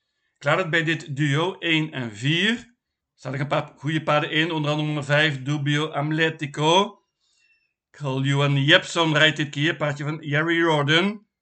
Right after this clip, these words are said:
Heeft vrij matig gelood op het eind, maar dit nummer is natuurlijk prima. Acht, Danao Deglidei. Wordt gereden door Mika Forsch dit keer, paardje van Alessandro Gocciadoro. Dat is een voordeel.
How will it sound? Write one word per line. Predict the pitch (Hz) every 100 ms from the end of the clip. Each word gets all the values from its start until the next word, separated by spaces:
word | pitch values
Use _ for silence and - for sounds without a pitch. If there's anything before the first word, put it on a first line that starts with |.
| _ _ _ _ _
Heeft | 131 -
vrij | 139 147
matig | 143 190 196 -
gelood | 165 170
op | 160
het | 160
eind, | 143 143 135
maar | 127
dit | 139
nummer | 123 120 120
is | 127
natuurlijk | 117 117 _
prima. | 135 147 170 170 139 110 _ _ _ _ _ _ _
Acht, | 147 165 - - 139
Danao | 139 151 175 170
Deglidei. | 151 156 143 139 143 147 175 233 285 - _ _ _ _
Wordt | 117 110
gereden | 131 131 139
door | 151 156
Mika | 147 156 175 175
Forsch | - 220 214 -
dit | - 147
keer, | 139 143 185 196
paardje | 147 139
van | 147
Alessandro | 156 143 160 160
Gocciadoro. | 165 175 156 147 170
Dat | 160
is | 165
een | 196
voordeel. | 175 165 147 156 180 233 -